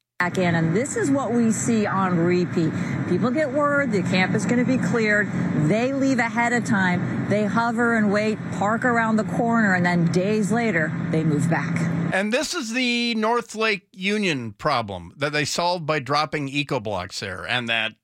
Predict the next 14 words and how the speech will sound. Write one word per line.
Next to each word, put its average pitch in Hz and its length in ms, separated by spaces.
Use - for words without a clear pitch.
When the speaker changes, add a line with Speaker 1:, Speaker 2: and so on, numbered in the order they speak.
Speaker 2:
uh, 120 120
city 151 240
council 139 280
person 123 280
Sarah 139 240
Nelson 139 440
solved 123 360
by 120 100
putting, 120 680
uh, 120 160
Eco 131 260
Blocks 113 380
there. 117 180
But, 135 520